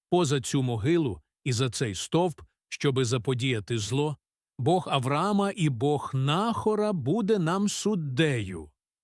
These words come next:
І поклявся Яків страхом свого батька Ісаака.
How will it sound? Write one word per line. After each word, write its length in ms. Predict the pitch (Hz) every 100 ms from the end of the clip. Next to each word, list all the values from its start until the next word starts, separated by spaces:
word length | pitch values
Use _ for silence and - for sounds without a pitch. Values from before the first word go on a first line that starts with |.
| _ _ -
І 140 | 226
поклявся 840 | - 202 147 170 190 165 - 156 135
Яків 760 | 107 135 196 220 - 226 208
страхом 840 | - - 131 139 196 202 190 180 190
свого 480 | - 127 127 117 101
батька 580 | 110 175 175 - 185
Ісаака. 1120 | 180 180 180 - 160 139 113 85 - 92 73